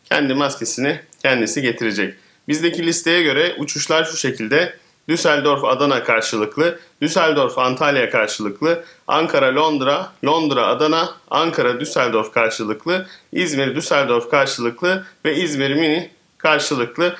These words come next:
Bir de Ankara, Stuttgart uçuşu var. O da aynı şekilde karşılıklı olacak. Bu konuda sürekli yeni açıklamalar yapılıyor. O yüzden gitmeyi düşünenler lütfen firmanın müşteri hizmetlerini arayarak son bilgileri alsınlar. Tabii hala tahliye uçuşları yapılıyor.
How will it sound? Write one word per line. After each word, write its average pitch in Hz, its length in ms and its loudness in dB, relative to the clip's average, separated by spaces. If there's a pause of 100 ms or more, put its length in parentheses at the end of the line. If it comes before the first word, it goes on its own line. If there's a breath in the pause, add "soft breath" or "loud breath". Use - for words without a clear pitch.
(220 loud breath)
Bir - 60 -2
de 151 60 4
Ankara, 156 420 0
Stuttgart 135 580 -2
uçuşu 117 360 -8
var. 151 140 2
O 131 160 0
da 127 60 0
aynı 123 240 0
şekilde 123 560 -2 (180)
karşılıklı 131 580 0
olacak. 123 640 -2
Bu 160 100 -4
konuda 170 300 0
sürekli 165 440 -2
yeni 160 160 2
açıklamalar 123 540 0
yapılıyor. 120 480 0 (100)
O 160 140 2
yüzden 139 380 0 (160)
gitmeyi 147 360 -2
düşünenler 131 560 0 (280 loud breath)
lütfen 135 360 0
firmanın 135 480 0
müşteri 143 360 -2
hizmetlerini 113 540 -4
arayarak 127 500 0 (220 soft breath)
son 147 280 0
bilgileri 117 560 0
alsınlar. 135 720 0 (220)
Tabii 139 160 0
hala 151 400 2
tahliye 143 340 0
uçuşları 139 420 0
yapılıyor. 135 540 0